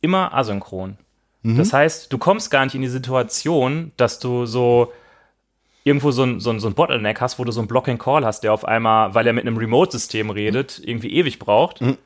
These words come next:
Speaker 1: weil du alles so programmierst, dass es asynchron ist. Das heißt, du schickst eine Nachricht und das ist ja asynchron. Also
Speaker 2: Mhm.
Speaker 1: das ist da mit drin. Das heißt, der ganze Code, den du schreibst, ist darauf ausgerichtet, dass er damit umgehen kann, mit dieser Asynchronität.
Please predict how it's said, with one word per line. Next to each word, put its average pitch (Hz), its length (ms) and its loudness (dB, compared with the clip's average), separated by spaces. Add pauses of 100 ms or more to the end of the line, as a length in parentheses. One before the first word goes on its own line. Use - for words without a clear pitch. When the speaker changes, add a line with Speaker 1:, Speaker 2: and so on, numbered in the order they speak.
(720)
Speaker 1:
weil 117 220 2
du 123 240 -2
alles 185 480 -2
so 143 160 -2
programmierst, 151 420 -2
dass 131 100 -4
es 123 120 -6
asynchron 98 540 -4
ist. 98 260 -12
Das 107 120 -4
heißt, 135 300 -2
du 131 60 -6
schickst - 340 -4
eine 151 80 -2
Nachricht 160 680 -2 (380)
und 123 280 -2 (140)
das 135 140 0
ist - 160 -6
ja 170 140 2
asynchron. 101 580 -4
Also 117 200 2
Speaker 2:
Mhm. 135 40 0
Speaker 1:
das 120 140 0
ist - 240 -4
da 147 80 6
mit 160 200 -2
drin. 147 220 0
Das 110 160 -4
heißt, 135 340 0 (180)
der 123 100 2
ganze 170 260 0
Code, 190 220 -2
den 107 80 -12
du 110 80 -4
schreibst, 120 300 -2
ist 110 120 -8
darauf 127 180 2
ausgerichtet, 135 540 0
dass 127 140 -2
er 123 80 -2
damit 131 200 0
umgehen 113 420 0
kann, 98 180 -4
mit 107 100 -8
dieser 113 180 -2
Asynchronität. 123 760 -6